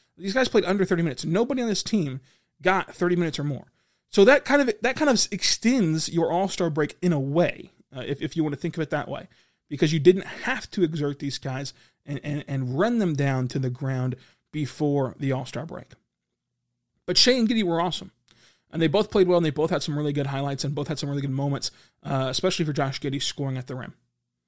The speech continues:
But one of the players that stole the show was Jay Will.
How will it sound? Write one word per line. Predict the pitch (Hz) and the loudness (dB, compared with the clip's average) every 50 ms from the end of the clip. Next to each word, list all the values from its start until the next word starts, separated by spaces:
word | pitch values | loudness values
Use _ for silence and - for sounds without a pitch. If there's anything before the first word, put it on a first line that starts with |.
| _ _ _ _ _ _ _ _ _ _ _ _ | _ _ _ _ _ _ _ _ _ _ _ _
But | - 135 156 156 160 - - | -4 0 2 4 4 2 0
one | 156 156 190 247 320 | -2 0 2 2 2
of | 370 349 | 2 2
the | 285 196 165 - - _ _ _ | 2 0 0 -2 -10 _ _ _
players | - 196 185 175 165 | -2 2 2 2 2
that | 170 - | 0 -2
stole | - - 175 165 | -2 0 0 0
the | 151 135 | 0 -2
show | - - 160 151 139 131 | -2 -2 0 0 0 0
was | 127 131 127 120 | 0 -2 -4 -4
Jay | - - 143 135 131 | -6 -6 -6 -6 -6
Will. | 127 131 131 - - | -6 -6 -8 -10 -14